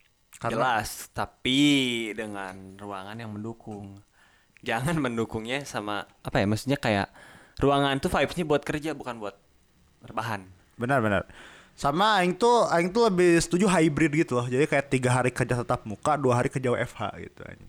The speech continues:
Speaker 1: Ngerti nggak sih?
Speaker 2: Ya.
Speaker 1: Karena kan sebenarnya tatap muka tuh sangat dibutuhkan ketika maneh butuh koordinasi, cuy.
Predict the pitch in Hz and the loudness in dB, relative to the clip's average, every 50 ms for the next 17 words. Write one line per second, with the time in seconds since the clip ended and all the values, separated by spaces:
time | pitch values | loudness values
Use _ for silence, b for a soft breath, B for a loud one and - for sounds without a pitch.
0 | - - - 110 117 107 92 - 95 101 120 123 117 107 101 98 95 95 95 95 | -20 -20 -18 -16 -16 -16 -16 -16 -18 -12 -6 -2 0 0 2 2 2 2 0 0
1 | 90 - 113 139 151 185 277 277 247 - 202 175 170 180 208 247 262 262 254 233 | 0 -2 0 0 0 2 2 2 2 2 2 2 2 2 4 4 4 4 4 4
2 | 202 - 190 180 185 175 180 180 175 - 156 156 - 269 254 - 208 190 190 - | 2 0 -2 -2 -2 -2 0 -2 0 0 0 0 0 0 0 2 2 2 0 2
3 | - 170 160 165 160 - 139 123 117 - - 165 196 208 208 190 - - 147 - | 2 2 2 2 0 0 -2 -2 -2 0 0 2 2 2 0 -4 -4 -2 -4 -2
4 | - - 190 196 185 160 147 151 170 202 196 165 156 151 - - 202 - 185 160 | 0 0 0 2 2 2 2 2 2 2 2 2 0 0 2 0 2 2 2 2
5 | 160 156 156 151 165 180 - - 190 - - 131 123 131 127 110 | 2 2 2 2 2 0 0 -4 -10 -8 -6 -6 -6 -6 -6 -8